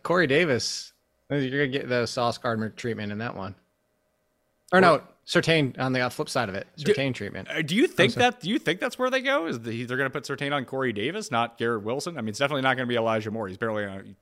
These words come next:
Speaker 2: he's losing snaps every single week. If it was me, I'd try to take out Wilson and just be like,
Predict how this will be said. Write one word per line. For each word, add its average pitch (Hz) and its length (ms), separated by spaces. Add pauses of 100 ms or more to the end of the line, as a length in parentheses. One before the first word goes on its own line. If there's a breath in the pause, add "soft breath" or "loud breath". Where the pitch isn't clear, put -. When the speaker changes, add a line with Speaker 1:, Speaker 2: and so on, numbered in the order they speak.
(300 soft breath)
Speaker 2:
he's 151 100
losing 160 220
snaps 151 380
every 127 180
single 113 220
week. 143 240 (240 loud breath)
If 196 140
it 240 80
was 170 180
me, 262 180
I'd 175 140
try 160 160
to 147 100
take 147 220
out 127 180
Wilson 120 540
and 127 120
just 123 80
be 147 100
like, 135 160